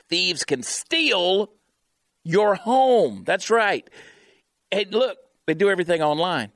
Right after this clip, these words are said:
believe it or not. That's because home titles and mortgages are kept in databases that can be hacked. If you have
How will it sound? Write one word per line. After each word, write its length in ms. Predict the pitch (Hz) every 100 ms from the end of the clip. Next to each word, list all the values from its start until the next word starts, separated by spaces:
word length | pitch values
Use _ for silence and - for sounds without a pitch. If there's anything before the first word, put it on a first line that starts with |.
| -
believe 260 | 147 147 143
it 80 |
or 40 | 151
not. 260 | 175 123 -
That's 220 | 139 -
because 320 | 156 139 120
home 320 | 135 214 285
titles 400 | 202 170 170 160
and 100 | 139
mortgages 420 | 139 139 127 131
are 80 | 113
kept 300 | - 151 -
in 140 | 120 110
databases 600 | 143 151 139 131 131 113
that 140 | 120
can 140 | - 113
be 140 | 117
hacked. 500 | 107 131 123 - - _ _ _ _ _ -
If 300 | 202 240 -
you 360 | - 170 185 185
have 320 | 156 151 147